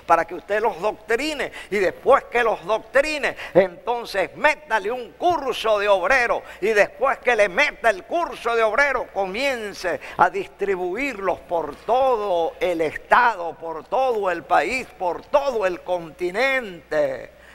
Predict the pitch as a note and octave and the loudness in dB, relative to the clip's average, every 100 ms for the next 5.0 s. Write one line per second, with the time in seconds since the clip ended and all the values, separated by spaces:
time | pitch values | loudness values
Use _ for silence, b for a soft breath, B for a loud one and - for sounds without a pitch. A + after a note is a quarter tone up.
0 | B B B D3 A#3 C#4 B3 B3+ F3+ F3 | B B B -2 2 2 2 0 0 0
1 | G#3 F#3 A#3+ F3+ G3+ G3+ G#3+ G3 E3+ D#3 | 0 0 -4 -2 0 0 -2 -2 0 2
2 | G#3 A3+ A3 G3+ E3+ E3+ E3 D#3 D3+ E3+ | 4 4 2 0 -2 0 2 0 -4 -4
3 | D3+ G#3 B3+ - F3+ E3+ F3+ A#3 D#4+ D4 | -2 0 -2 2 2 4 0 0 0 0
4 | A3+ G#3 G3 G3 F#3 F3 E3 D3 A#2+ | 2 4 4 4 0 0 -2 -2 -2